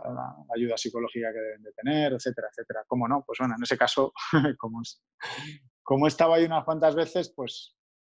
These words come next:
intentaba ser de ayuda. Cierto que por casos como el mío, pues ya lo-, <clears throat> los meniscos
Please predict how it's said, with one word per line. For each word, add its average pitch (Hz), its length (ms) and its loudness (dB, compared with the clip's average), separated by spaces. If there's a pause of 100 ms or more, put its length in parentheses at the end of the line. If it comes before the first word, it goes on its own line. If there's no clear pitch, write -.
(220)
intentaba 123 1080 4 (180)
ser 143 200 -4
de 131 80 0
ayuda. 131 340 0
Cierto 131 340 -6
que 139 140 -2
por 117 160 -6
casos 131 300 -6
como 135 180 -4
el 127 60 -6
mío, 135 280 -4
pues 120 160 -6
ya 120 100 -10
lo-, - 140 -14 (120)
<clears throat> 196 260 6
los 139 160 0
meniscos 143 640 0